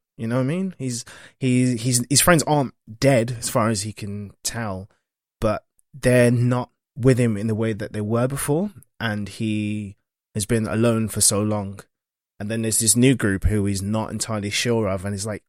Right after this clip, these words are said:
"I, am I replacing one friendship group with another?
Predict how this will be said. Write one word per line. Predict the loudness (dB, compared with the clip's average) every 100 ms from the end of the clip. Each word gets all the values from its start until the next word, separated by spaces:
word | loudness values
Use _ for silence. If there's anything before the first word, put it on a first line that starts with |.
| _
"I, | -12 -12 -12 -6
am | -2
I | -2
replacing | -2 -2 2 4 6 4 0 0
one | 0 2
friendship | 0 0 -2 -6
group | -6 -6 -8
with | -4
another? | 2 4 4 4